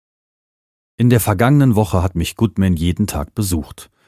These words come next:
um sich nach meinem literarischen Fortschritt zu erkundigen. Und jedes Mal, wenn ich ihm sagte, dass es nichts zu schreiben gebe und ihm deutlich machte, dass er die Schreibmaschine,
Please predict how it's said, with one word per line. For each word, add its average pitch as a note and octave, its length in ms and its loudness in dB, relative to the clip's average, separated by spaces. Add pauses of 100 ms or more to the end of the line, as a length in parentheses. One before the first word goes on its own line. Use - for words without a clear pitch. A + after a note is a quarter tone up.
um B2 140 0
sich A2+ 180 0
nach G2 160 0
meinem F2 300 0
literarischen F2+ 720 -2
Fortschritt F#2 480 -4
zu - 160 -2
erkundigen. D#2 580 -2 (720)
Und B2+ 180 0
jedes C#3 280 2
Mal, G#2+ 260 2 (160)
wenn G2+ 140 0
ich F#2 100 -4
ihm G2 100 0
sagte, F#2+ 480 0
dass F2 200 -2
es F#2 120 -6
nichts B2+ 280 0
zu C#3+ 100 2
schreiben C3 460 2
gebe A#2+ 340 2 (260)
und A#2 140 0
ihm G2 180 2
deutlich A#2 460 0
machte, D#2+ 380 -8 (100)
dass E2+ 220 -6
er E2+ 80 -4
die E2 120 -6
Schreibmaschine, F2 760 -4